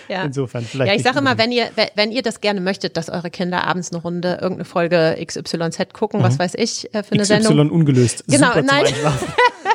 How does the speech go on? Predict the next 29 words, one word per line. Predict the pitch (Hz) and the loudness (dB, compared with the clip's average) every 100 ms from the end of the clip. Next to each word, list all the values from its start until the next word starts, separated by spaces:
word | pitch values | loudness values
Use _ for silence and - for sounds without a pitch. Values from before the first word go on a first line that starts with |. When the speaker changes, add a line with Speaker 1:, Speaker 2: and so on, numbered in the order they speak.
| - - - 554 - 277 | -4 -14 -2 0 2 2
Speaker 1:
Das | 302 302 | 0 2
war | 302 | 0
jetzt | 302 359 | 2 2
das, | 262 - - | 0 -2 -6
das | - 220 - | -2 -2 -2
Speaker 2:
<laughs> | - - - | -10 -6 -2
Speaker 1:
Füllwort | 392 392 302 294 277 | 2 2 2 0 0
für | - 285 247 247 - 226 | -4 0 2 2 0 -6
beliebige | 233 202 247 226 214 | -6 -4 -6 -2 -2
Sendung. | 190 214 226 185 196 269 | 0 -2 -2 -6 -6 -4
Speaker 2:
Ja. | - 277 - - - 554 427 202 | 0 0 0 -12 -6 -6 -6 -6
Speaker 1:
Sandmännchen. | 185 233 294 226 165 165 160 - | 2 2 2 0 -2 -4 -10 0
Wenn | 254 - | 0 0
ihr | 254 | 0
möchtet, | 240 277 208 | 0 -2 -6
dass | 208 - | -10 -8
eure | 214 | -8
Kinder | - 294 262 262 220 | -4 -2 0 -2 -4
<laughs> | 240 | -6
abends | 247 - | -10 -8
das | 190 - | -8 -8
Sandmännchen | 165 208 269 214 196 - 196 | -2 -2 -2 -6 -6 -6 -8
gucken. | - 233 233 | -8 -12 -4
Speaker 2:
Oder | 190 269 262 | 0 2 2
eine | 175 | 0
Folge | - 170 160 | 2 0 0
X | 147 156 151 147 | -2 -4 -6 -6
Y | 139 139 | -4 -2
ungelöst. | 131 - 508 508 | 2 2 4 4